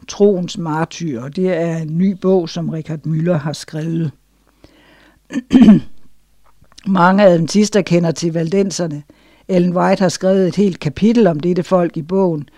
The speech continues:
Mod en bedre fremtid, altså Den store strid. Undertegnet har beskæftiget sig med valdenserne i en årrække,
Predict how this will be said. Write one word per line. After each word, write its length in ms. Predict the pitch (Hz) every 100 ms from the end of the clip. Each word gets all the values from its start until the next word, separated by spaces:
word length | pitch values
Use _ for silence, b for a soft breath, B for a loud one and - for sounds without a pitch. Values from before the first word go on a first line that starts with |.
| b
Mod 200 | - 165
en 100 | 151
bedre 260 | 143 175 185
fremtid, 580 | - 160 165 - 151 135 -
altså 260 | 139 139 -
Den 120 | -
store 300 | - 156 151
strid. 280 | - 175 165 _ b b b b b b b b
Undertegnet 640 | 226 262 240 214 196 180
har 120 | 175 180
beskæftiget 560 | 156 - 208 202 175
sig 200 | - 170
med 100 | 160
valdenserne 640 | 165 156 185 180 - 160
i 40 | 156
en 80 | 147
årrække, 640 | 170 196 208 165 165 156